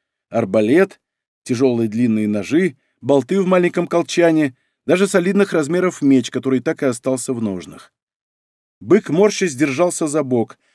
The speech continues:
Арбалетный болт изрядно рассадил кожу. Рана обильно кровоточила, но бык пока и не думал прижигать её, пусть очистится естественным путём.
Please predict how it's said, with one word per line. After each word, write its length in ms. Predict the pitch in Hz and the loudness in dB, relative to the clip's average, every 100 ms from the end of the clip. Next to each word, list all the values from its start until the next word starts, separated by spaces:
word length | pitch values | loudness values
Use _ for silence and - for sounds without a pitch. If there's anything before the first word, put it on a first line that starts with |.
| _ | _
Арбалетный 560 | 110 123 147 156 139 131 | -2 2 2 2 2 2
болт 300 | 127 185 165 | 4 2 2
изрядно 500 | 147 120 165 165 160 | -4 2 2 2 -2
рассадил 480 | 139 - 131 139 131 | -2 -4 -4 -2 -4
кожу. 460 | 123 107 87 80 _ _ _ _ - | -4 -4 -6 -14 _ _ _ _ -4
Рана 420 | 127 214 220 220 | 2 4 4 2
обильно 500 | 160 131 190 196 185 | 0 -2 -2 -2 -2
кровоточила, 800 | 170 170 - 170 - 131 110 98 _ _ 123 | -4 -4 -4 -6 -2 -2 0 -4 _ _ 0
но 100 | 143 | 2
бык 180 | 170 | 2
пока 240 | - 151 165 | 0 -2 0
и 60 | |
не 140 | 165 170 | 0 0
думал 320 | 160 131 110 | 2 2 0
прижигать 540 | 131 123 131 123 104 | 0 0 0 -2 -2
её, 280 | 110 101 90 - _ _ | -4 -4 -6 -14 _ _
пусть 260 | 185 185 143 | -6 -4 -4
очистится 560 | 127 175 160 147 151 | -4 -6 -6 -4 -4
естественным 680 | 147 135 - 123 - 110 107 | -4 -4 -2 -2 -2 -6 -6
путём. 460 | 113 - 78 - | -8 -12 -14 -16